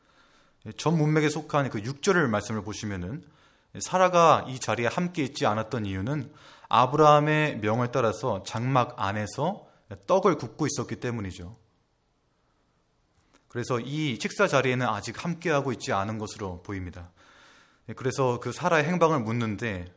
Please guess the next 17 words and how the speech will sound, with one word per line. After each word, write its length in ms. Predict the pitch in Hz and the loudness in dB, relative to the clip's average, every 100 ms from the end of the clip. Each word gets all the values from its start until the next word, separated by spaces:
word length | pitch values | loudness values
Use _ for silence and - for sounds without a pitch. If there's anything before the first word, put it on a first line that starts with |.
| _ 113 | _ -2
여호와 380 | 120 131 131 | 0 4 2
천사들은, 720 | 131 165 156 143 117 123 214 - _ _ _ _ _ - | 2 -4 -2 -2 -2 -2 -2 -8 _ _ _ _ _ -12
어, 240 | 98 95 - | -8 -8 -8
이렇게 580 | 135 139 - 143 110 - | -8 -8 -2 0 0 -2
물음으로 840 | 117 151 170 151 143 123 87 87 _ | -6 0 0 2 2 0 -2 -10 _
말미암아 680 | 107 107 107 95 123 180 - _ _ _ | -6 -4 -4 -2 -4 -6 -10 _ _ _
대화의 520 | - 120 123 151 160 156 | -4 -2 4 6 6 0
주제가 640 | 120 131 127 101 127 - - _ _ _ _ _ | -6 -2 2 2 0 -6 -20 _ _ _ _ _
함께 460 | - 208 208 220 185 | -2 -2 0 0 0
자리에 340 | 180 131 143 | 2 0 2
있지 480 | 131 120 - 147 139 | 0 -4 -6 -2 0
않은 300 | 120 107 131 156 - | 0 0 -2 -4 -2
사라에게 880 | - 214 208 190 170 170 175 180 - | 2 6 6 4 4 2 2 -2 -10
집중되도록 560 | - - 165 147 127 | -12 -4 2 2 2
만듭니다. 520 | 110 92 90 87 95 - _ _ _ _ _ _ _ _ _ _ _ _ _ _ | 0 -2 -6 -10 -12 -20 _ _ _ _ _ _ _ _ _ _ _ _ _ _
이제 100 | 110 - | -12 -8
사라에게 680 | 180 190 180 175 180 202 | 0 2 2 2 0 0